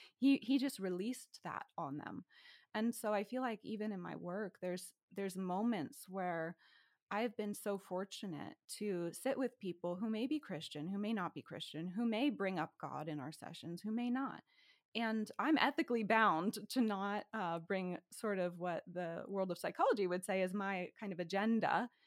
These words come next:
into that. And I, I believe that in that context, that's okay. And, and I have to, um, be willing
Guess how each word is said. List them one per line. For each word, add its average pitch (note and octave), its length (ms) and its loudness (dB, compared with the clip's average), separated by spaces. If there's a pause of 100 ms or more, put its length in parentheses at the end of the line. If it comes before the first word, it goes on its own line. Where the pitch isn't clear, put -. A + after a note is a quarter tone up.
(220)
into A3 340 0
that. D#3 320 0
And A3 140 -2
I, G3+ 200 -4
I - 20 -4
believe A3 480 -4
that G3 200 -4
in F#3+ 180 -6
that F3+ 260 -8
context, A#3 680 -4
that's G#3+ 220 -10
okay. A3 640 -8 (500)
And, F#3+ 340 -4
and F#3+ 160 -6
I F3 80 -4
have F#3+ 260 -6 (200)
to, G3 380 -2
um, F3+ 540 -6 (400)
be A3 140 2
willing G#3 420 2